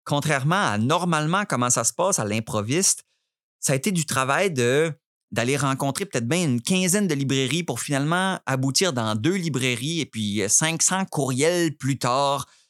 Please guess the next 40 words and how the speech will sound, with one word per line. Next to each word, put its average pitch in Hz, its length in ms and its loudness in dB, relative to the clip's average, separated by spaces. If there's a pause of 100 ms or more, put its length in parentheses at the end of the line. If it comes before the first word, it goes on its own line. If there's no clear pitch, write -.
(200)
euh, 85 320 -4
une 135 100 0
petite - 200 0
affiche 170 420 2
pour 131 160 -2
dire, « 127 220 2
Un 117 120 0
conteur 147 400 0
québécois, 139 520 0
euh, 127 560 2
envoie-nous 160 360 0
tes 175 120 -4
communications, 147 680 0
envoie-nous 147 320 0
ton 147 140 0
site 135 220 0
web, 123 200 2
ta 135 100 0
bio, 123 400 -2
pis 135 160 -4
ci, 113 240 2
pis 131 160 -2
ça. » 113 280 2 (640)
Contact 156 440 0
du 139 140 0
monde, 139 400 2
tout 180 80 2
le 160 80 2
monde 170 180 0
qui - 80 -6
t'a - 100 -2
pris 151 240 -2
en 135 120 2
stop, 151 400 0
écris-le 117 420 0
un 135 60 2
texto 139 420 -2
pour 131 100 -2
lui 117 160 0
dire, « 127 220 0